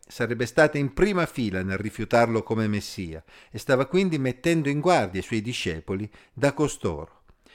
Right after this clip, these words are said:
Cosa avevano capito i discepoli di tutto ciò? Nulla. Essi pensavano che Gesù li stesse sgridando perché non avevano abbastanza pane.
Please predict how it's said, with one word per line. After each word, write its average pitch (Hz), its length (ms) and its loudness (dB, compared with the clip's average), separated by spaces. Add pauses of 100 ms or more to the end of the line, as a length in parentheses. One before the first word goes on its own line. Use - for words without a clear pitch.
(280)
Cosa 214 260 2
avevano 151 640 4
capito 123 440 0
i 104 40 0
discepoli 101 600 0
di 90 120 -10
tutto - 300 -6
ciò? 135 420 0 (640)
Nulla. 113 640 2 (380)
Essi 170 280 -4
pensavano 110 580 0
che 151 140 0
Gesù 190 460 -2
li 147 160 0
stesse 135 440 0
sgridando 104 680 2
perché 151 320 2
non 156 140 2
avevano 196 420 4
abbastanza 131 640 0
pane. 82 460 -6